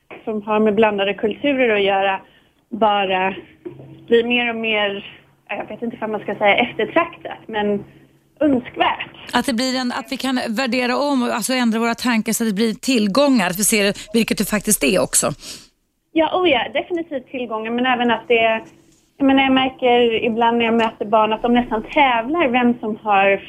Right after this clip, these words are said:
Speaker 1: flest eller mest blandning i sig. Ja, nej, men jag är en tredjedel turk och en fjärdedel, eh, eh, svensk, eller, ja, nej, men att det blir någonting positivt.
Speaker 2: Mm, mm.
Speaker 1: Och jag märker också när vi reser, vilket vi gör väldigt ofta,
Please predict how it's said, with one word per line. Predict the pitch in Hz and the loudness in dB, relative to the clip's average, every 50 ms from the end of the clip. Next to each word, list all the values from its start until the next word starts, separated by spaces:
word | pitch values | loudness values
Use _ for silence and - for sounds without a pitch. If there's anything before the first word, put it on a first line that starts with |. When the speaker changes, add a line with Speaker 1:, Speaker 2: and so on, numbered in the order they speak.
| - | -6
Speaker 1:
flest | - 208 214 - - - - _ _ _ _ - - - - _ _ _ _ _ _ _ _ - - | -4 -2 -2 -4 -6 -16 -20 _ _ _ _ -20 -20 -20 -20 _ _ _ _ _ _ _ _ 0 2
eller | 247 233 | 2 4
mest | 226 226 208 - - | 2 0 -4 -6 -8
blandning | 208 208 262 269 247 220 220 262 339 381 359 226 | -6 -4 -2 -2 -2 -2 -2 -2 0 0 0 -2
i | 175 - - - - | -4 -6 -8 -14 -16
sig. | - - - - - - - - - - | -14 -14 -14 -14 -14 -18 -20 -20 -14 -10
Ja, | 220 214 | -6 -4
nej, | 208 196 | -2 0
men | 196 202 | 0 0
jag | 220 220 226 | 0 0 0
är | 220 | 0
en | 214 208 208 202 | 0 -2 -2 -4
tredjedel | - - 214 208 196 180 180 - - - - | -6 -4 -2 -2 -2 -2 -4 -8 -10 -10 -2
turk | - 240 262 254 240 233 233 - - | 2 2 4 4 4 2 0 -2 -2
och | 208 202 | -2 -2
en | 196 196 - - - - - - - - - | -2 -2 -4 -12 -20 -20 -20 -20 -18 -6 0
fjärdedel, | - 208 202 190 185 190 196 190 190 196 196 196 190 190 185 | 0 2 2 2 0 0 0 2 2 2 2 2 0 0 -2
eh, | - - - - - - - - - _ _ _ _ _ - | 0 0 -2 -2 -4 -6 -12 -20 -20 _ _ _ _ _ -14
eh, | - - - - - - - - - - _ _ - - - - - - - - - - - - - - - - | -8 -4 -4 -4 -4 -4 -12 -14 -16 -18 _ _ -20 -20 -20 -18 -18 -18 -18 -18 -18 -18 -18 -20 -20 -20 -8 -2
svensk, | - 220 226 254 247 240 233 233 - - | 0 0 0 0 -2 -2 -4 -6 -8 -10
eller, | 208 196 196 196 | -8 -6 -4 -2
ja, | 254 262 | -2 -2
nej, | 254 254 | -2 -2
men | 247 240 233 | -2 -2 -2
att | 247 247 | -2 -4
det | 254 | -4
blir | 220 233 240 233 226 226 | -2 0 0 0 0 -2
någonting | 233 226 226 226 - - 226 220 | -2 -4 -4 -6 -6 -8 -8 -8
positivt. | - - 427 415 - - 240 190 - - - - - - - | -8 -8 -8 -8 -8 -8 -10 -10 -8 -10 -12 -12 -8 -2 0
Speaker 2:
Mm, | 226 208 185 156 139 151 160 _ _ _ _ - 220 214 | 2 2 2 0 -2 -4 -8 _ _ _ _ -4 -2 0
mm. | 185 160 143 | 0 0 -2
Speaker 1:
Och | 233 240 | -2 -4
jag | 240 240 240 | -4 -4 -4
märker | 233 226 226 - 240 | -4 -6 -6 -4 -6
också | 226 233 - 240 | -6 -6 -6 -8
när | 226 226 220 | -6 -4 -2
vi | 214 226 | -2 -2
reser, | 220 240 294 311 311 311 302 - - 226 214 208 208 208 208 - - - _ _ _ - | 0 2 2 2 2 0 -2 -8 -6 -4 -2 -2 -2 -2 -4 -6 -12 -20 _ _ _ -6
vilket | 220 214 214 208 208 | -4 -4 -4 -4 -2
vi | 208 202 | -2 0
gör | 202 202 196 | 0 0 0
väldigt | 190 202 196 196 208 202 - | 0 0 0 0 -2 -2 -2
ofta, | - 196 170 - - 208 196 202 | -4 -6 -6 -6 -4 -2 -2 -2